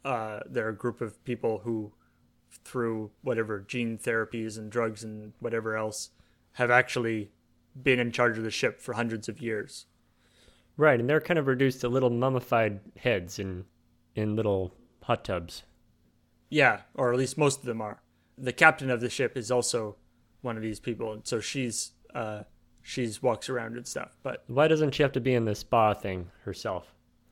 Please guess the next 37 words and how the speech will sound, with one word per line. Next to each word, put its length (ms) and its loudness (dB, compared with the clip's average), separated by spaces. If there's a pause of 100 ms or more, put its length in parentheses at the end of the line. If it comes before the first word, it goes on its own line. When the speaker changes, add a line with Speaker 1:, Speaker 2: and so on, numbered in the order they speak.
(640)
Speaker 1:
I 120 0
guess 220 4
you 140 -2
maybe, 440 -2
maybe 300 -2
you 120 -2
don't 140 0
have 180 2
to 80 -6
be 120 -2
in 60 -8
the 60 -10
spa 280 -6
thing. 260 -10 (320)
Speaker 2:
They 80 -2
Speaker 1:
Maybe 60 0
Speaker 2:
just 140 0
Speaker 1:
it's 40 -8
just 60 2
Speaker 2:
like 160 0
it. 20 2
Speaker 1:
relaxing. 520 2 (160)
Speaker 2:
<laughs> 160 -16
Speaker 1:
Yeah, 240 -4 (440)
having 260 4
a 40 2
good 180 2
schwitz. 580 -2
Speaker 2:
<laughs> 520 -12 (1080)
Yeah, 140 2
after 200 -2
six 240 0
hundred 280 2
years, 300 0
you're 100 0
like, 260 0 (320)
"Eh." 180 8